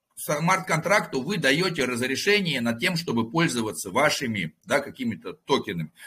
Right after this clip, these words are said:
То есть имеется в виду так, вот есть смарт-контракт пула, да, какого-то. Я на него там, типа, а, отправляю свою монетку. Смарт-контракт говорит,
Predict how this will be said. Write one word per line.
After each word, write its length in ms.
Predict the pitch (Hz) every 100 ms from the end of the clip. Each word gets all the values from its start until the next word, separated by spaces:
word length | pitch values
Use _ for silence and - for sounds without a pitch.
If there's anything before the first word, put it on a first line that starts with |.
| -
То 100 | -
есть 160 | 196 156
имеется 320 | 160 175 160
в 40 | 151
виду 160 | 147
так, 380 | - 127 - - _ - - -
вот 300 | 208 233 160
есть 260 | 196 -
смарт-контракт 1000 | 139 160 165 - 135 117 151 165 160 - _ -
пула, 560 | 208 190 127 85 - _ -
да, 220 | 151 175
какого-то. 680 | 143 - 120 98 80 - _ _ _ _ _
Я 400 | 98 139 196 214
на 120 | 185 147
него 360 | 143 143 190
там, 280 | 175 151 123
типа, 460 | 131 - 101 87 - _ _ _
а, 160 | 123 139
отправляю 960 | 151 147 175 175 175 156 135 110 82 - _
свою 380 | - 135 139 180
монетку. 640 | 170 151 147 113 - - - _ _ _ _
Смарт-контракт 880 | - 139 190 - 165 160 175 180 135
говорит, 560 | 123 147 156 160 127